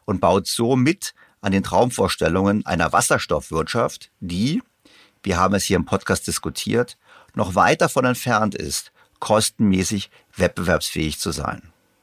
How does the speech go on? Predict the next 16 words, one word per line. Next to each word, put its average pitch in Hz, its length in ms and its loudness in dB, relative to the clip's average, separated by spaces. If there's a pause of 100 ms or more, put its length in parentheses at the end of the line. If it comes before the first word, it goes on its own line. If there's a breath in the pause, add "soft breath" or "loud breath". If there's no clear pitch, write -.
(1300)
Interessant 156 680 0
sind 113 240 2
dann 156 180 4
auch 110 200 -2
die 117 100 -6
Überlegungen 139 800 0 (220 soft breath)
zu - 140 -6
den 120 100 2
deutschen 95 300 2
Staatsfinanzen. - 880 -4 (960 loud breath)
Hier 160 220 2
kommt 151 260 0
zunächst 101 560 0
eine 95 180 2
gute 101 340 0
Aussage. 80 600 -2